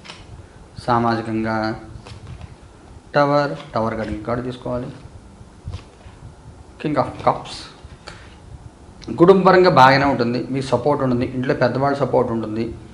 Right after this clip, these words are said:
ఆ, బాగానే ఉంటుంది, ప్రశాంతంగా కాలం సాగుతుంది, జాయ్‌ఫుల్‌గా ఉంటారు, మానసికంగా ఉల్లాసంగా, ఉత్సాహంగా ఉంటారు, బాగుంటుంది. సామాజికంగా మీకు ఎవరైతే ఇబ్బంది పెడతారు, మిమ్మల్ని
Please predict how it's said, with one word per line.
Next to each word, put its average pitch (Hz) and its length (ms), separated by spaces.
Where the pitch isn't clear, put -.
ఆ, 117 40
బాగానే 127 220
ఉంటుంది, 123 240
ప్రశాంతంగా 127 500
కాలం 120 260
సాగుతుంది, 113 340
జాయ్‌ఫుల్‌గా 139 500
ఉంటారు, 104 240
మానసికంగా 127 460
ఉల్లాసంగా, 120 460
ఉత్సాహంగా 110 480
ఉంటారు, 107 240
బాగుంటుంది. - 460
సామాజికంగా 180 680
మీకు 170 200
ఎవరైతే 185 380
ఇబ్బంది 143 300
పెడతారు, 110 340
మిమ్మల్ని 101 320